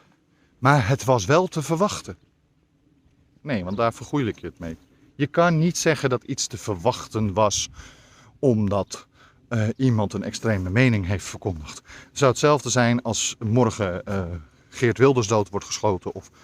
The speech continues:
in elkaar gemapt wordt. En dat iedereen zegt, "Ja, maar ja, dat heb je ook als je islamofoob bent." Nee, dat, geweld zou nooit, in mijn mening, nooit de oplossing moeten zijn. Geweld zou nooit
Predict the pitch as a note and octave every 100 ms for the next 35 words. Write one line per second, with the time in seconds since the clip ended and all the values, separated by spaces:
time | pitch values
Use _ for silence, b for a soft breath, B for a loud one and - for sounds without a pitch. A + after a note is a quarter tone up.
0 | b b b - A2 - C3 A#2 G#2+ G#2+
1 | G2+ - F#2+ - b b b - B2 A#2
2 | A2+ A2+ G#2 G2+ G#2+ G#2 A#2 B2 - b
3 | b - G#2+ B2 A2 A2+ G2 A#2+ - F3+
4 | D#3 D#3+ D3+ - D3+ C3 B B - D3+
5 | C3 B2 B2 - B2 A2 G#2 F2+ - -
6 | _ G3+ B3+ C4 F2+ - - _ _ _
7 | - E3+ - - b b - D3+ D#3+ A3
8 | A#3 - - A2+ C#3 D3 D3 D3 - G#2
9 | G#2 A2 C3+ F#3 A3 - A2+ G2 G#2 D3+
10 | A3 G#3+ F#3 F3+ F3 G3+ B B B -
11 | A2 B2+ C3+ C3+ - - A#2+ A2+ G2 G2
12 | F2 E2+ - A2+ - B B B B B
13 | B - - B2 C#3+ D#3+ F3+ - - A2
14 | A2+ G#2+ G2 F#2 G#2 A#2 B2+ C3+ E3 F#3+
15 | - -